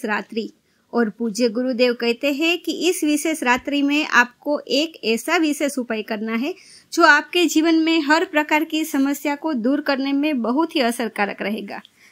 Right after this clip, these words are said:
पूज्य गुरुजी ने कहा है कि पितृपक्ष में पड़ने वाली यह अंतिम पूर्णिमा है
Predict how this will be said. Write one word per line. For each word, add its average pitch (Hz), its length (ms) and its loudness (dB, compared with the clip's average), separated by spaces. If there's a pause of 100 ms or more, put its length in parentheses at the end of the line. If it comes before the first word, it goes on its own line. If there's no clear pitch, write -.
(160)
पूज्य 277 280 2
गुरुजी 262 480 0
ने 262 140 0
कहा 254 300 -2
है 330 220 -4 (380)
कि 320 280 4 (220)
पितृपक्ष 359 680 0
में 339 200 4
पड़ने 285 380 0
वाली 302 300 2
यह 294 260 0
अंतिम 269 560 2
पूर्णिमा 220 480 -2
है 262 220 -4